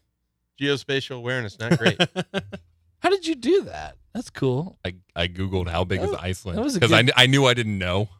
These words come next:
Speaker 2: You know, I waited about
Speaker 3: Sure.
Speaker 2: five seconds.
Speaker 3: Well, yeah.
Speaker 2: So then I Googled it.
Speaker 3: That seems like a pretty good use of the
Speaker 2: And,
Speaker 3: internet.
Speaker 2: and Google just put it right over Lincoln.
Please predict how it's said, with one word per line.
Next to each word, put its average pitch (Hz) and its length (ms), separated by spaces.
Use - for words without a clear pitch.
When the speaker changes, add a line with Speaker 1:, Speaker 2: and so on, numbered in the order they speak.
Speaker 2:
You 95 100
know, 82 60
I 87 120
waited 110 240
about 98 180
Speaker 3:
Sure. - 160
Speaker 2:
five 98 160
seconds. 92 380
Speaker 3:
Well, 202 120
yeah. 240 220
Speaker 2:
So - 120
then 92 160
I 92 60
Googled 90 400
it. 98 100
Speaker 3:
That 175 160
seems 180 240
like 175 100
a 147 60
pretty 156 200
good 151 200
use 156 240
of 131 80
the 127 100
Speaker 2:
And, 151 80
Speaker 3:
internet. 160 280
Speaker 2:
and 147 100
Google 127 500
just - 180
put 160 140
it 156 60
right 131 300
over 139 480
Lincoln. 98 440